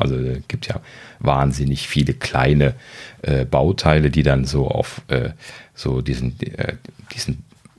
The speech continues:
Mainboards oder allgemein auf so Platinen dann noch zum Einsatz kommen, um diese großen Chips drumherum. Und die werden natürlich auch alle teurer. Ne?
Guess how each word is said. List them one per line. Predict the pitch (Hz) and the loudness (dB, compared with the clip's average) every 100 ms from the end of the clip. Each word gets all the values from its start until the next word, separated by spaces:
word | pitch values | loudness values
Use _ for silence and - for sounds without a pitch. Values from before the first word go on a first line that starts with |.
| _ _ | _ _
Mainboards | 76 69 69 82 82 80 78 78 - | 0 2 4 4 6 6 6 4 -2
oder | 65 64 | -2 -2
allgemein | 58 76 69 64 64 69 69 | 0 2 0 -2 -2 0 -2
auf | 67 | -4
so | - | -8
Platinen | - 73 - 78 78 69 | -8 -8 -4 2 2 2
dann | 64 65 64 - - - | 0 -2 -2 -6 -16 -8
noch | 71 - | -8 -6
zum | - | -4
Einsatz | - 69 71 69 - | -2 0 0 -2 -4
kommen, | - 71 67 73 | -2 0 0 0
um | 85 82 76 | 4 6 6
diese | 71 - | 2 -2
großen | - 73 80 - - | 2 4 4 2 0
Chips | 87 82 | -2 -2
drumherum. | - 80 64 76 80 98 | -2 -2 0 2 2 2
Und | - 67 - - - - | 2 -2 -4 -16 -20 -12
die | - 69 85 87 | -8 -2 2 4
werden | 82 80 | 4 4
natürlich | 69 - 73 65 - | 0 2 0 0 0
auch | 76 - - - - _ | 0 0 -8 -16 -18 _
alle | - 64 - | -2 -2 -2
teurer. | - 64 - - _ _ _ - | -2 -2 -2 -8 _ _ _ 2
Ne? | 101 | 2